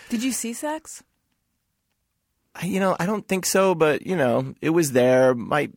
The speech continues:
Speaker 2: you know, my mom and my stepdad would walk around naked all the time. It was, it was just like, I, I feel like, and he, um, had in his art studio, he had all sorts of graphic, pornographic,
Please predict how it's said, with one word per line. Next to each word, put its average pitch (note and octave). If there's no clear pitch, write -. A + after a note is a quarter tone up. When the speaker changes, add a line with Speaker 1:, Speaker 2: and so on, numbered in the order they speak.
Speaker 2:
you D3
know, G#2
my A#2
mom C#3+
and G#2+
my A2+
stepdad G2+
would G#2
walk G2+
around G2+
naked G2+
all F#2+
the G2+
time. G2+
It A2+
was, C#3
it E3
was E3+
just F#3
like, D#3
I, -
I D#3
feel F3
like, D3
and C#3
he, C#3+
um, G#2+
had G#2
in A#2
his G#2
art C3
studio, G2+
he A2
had G#2+
all G#2+
sorts G#2
of F#2
graphic, G2
pornographic, F#2+